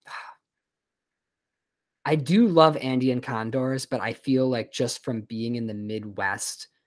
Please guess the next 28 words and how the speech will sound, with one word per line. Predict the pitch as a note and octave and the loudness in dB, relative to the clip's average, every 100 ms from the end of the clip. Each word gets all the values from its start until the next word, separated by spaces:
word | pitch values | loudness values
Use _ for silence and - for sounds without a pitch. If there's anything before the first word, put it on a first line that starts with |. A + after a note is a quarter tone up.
| _ _ _ _ _ _ _ - | _ _ _ _ _ _ _ -12
turkey | - A2 A#2+ | -4 -4 -2
vultures | A#2 G#2+ - B2 A2+ A2 | -2 -2 -2 -2 -2 -4
is | G2 | -8
such | - A2 A#2 | -6 -4 -6
a | |
great | G#2 G#2+ G#2 G2+ - | -8 -4 -2 -2 -6
native | G#2+ G#2 G2+ G2+ G#2 | -8 -6 -4 -6 -6
conservation | - G#2 - A2 G2 F#2+ - A2+ G#2+ | -8 -8 -6 -8 -6 -6 -6 -4 -2
messaging, | G#2 G2+ A2+ A2 G#2+ G#2+ G#2 | -2 -2 -2 0 0 0 -2
and | |
I've, | G2+ G2 | -2 -4
I've | A2+ G2+ | -4 -4
worked | G2+ F#2+ | -4 -4
with | A2+ - | -6 -4
them. | A2 A2 | -2 -2
It | G#2 B2+ | 2 2
is | B2 | 2
kind | - A2+ A#2 | 0 0 2
of | B2 C3 | 0 0
a | |
California | B2 A#2+ B2 A#2+ B2 B2 B2 | -2 0 0 0 0 2 4
roll | A#2 G#2+ | 2 2
answer | A#2 B2+ - D3 D#3 D#3 | 2 2 4 6 4 0
when | D#3+ C3 | -2 0
it | |
comes | - D3 C#3 | 2 2 4
to | C3+ | 2
vultures, | B2+ B2 - F#3+ G#3+ | 2 0 4 8 8